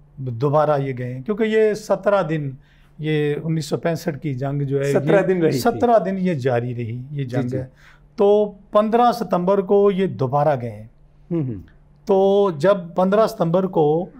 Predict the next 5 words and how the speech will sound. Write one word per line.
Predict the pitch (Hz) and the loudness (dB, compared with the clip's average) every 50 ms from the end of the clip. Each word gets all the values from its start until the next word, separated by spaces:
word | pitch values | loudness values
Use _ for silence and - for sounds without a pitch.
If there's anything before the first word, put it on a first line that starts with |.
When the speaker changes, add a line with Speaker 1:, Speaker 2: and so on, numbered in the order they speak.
| - - - - - 190 | -20 -20 -20 -12 -4 -2
Speaker 1:
ये | 190 185 | -2 0
फिर | 190 190 170 | 0 -2 -4
जफरवाल | 127 113 120 156 160 - 214 208 185 190 180 180 180 185 185 190 190 190 185 - - _ _ _ - | -2 0 0 0 0 2 -2 0 0 0 0 2 2 0 0 -2 -4 -6 -8 -14 -20 _ _ _ -4
और | - 165 160 165 175 175 160 | 0 2 2 2 2 0 -2
शकरगढ़ | - - 214 202 - 180 139 123 123 113 113 | -2 -4 -4 -2 0 -2 0 0 -2 -4 -4